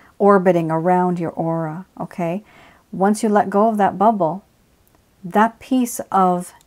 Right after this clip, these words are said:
energy is finally gone, and it does relieve you. This is why also, um, in the religious text in the Bible, forgiveness is key. Forgive.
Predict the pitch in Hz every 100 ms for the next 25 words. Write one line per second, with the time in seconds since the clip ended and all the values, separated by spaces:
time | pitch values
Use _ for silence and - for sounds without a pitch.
0 | - 196 196 180 170 160 180 - 190 180
1 | 175 160 160 151 170 165 _ - - 196
2 | 190 180 190 190 185 170 160 160 160 -
3 | - 196 _ _ _ _ _ _ _ _
4 | _ - 196 202 185 185 180 175 175 -
5 | - 160 160 _ _ _ _ - 165 151
6 | 156 - _ _ - 180 165 165 170 160
7 | - - 180 - 165 160 185 175 160 -
8 | _ - 180 165 190 190 156 165 - _
9 | _ - 165 - - 202 165 - _ _
10 | _ - 175 185 165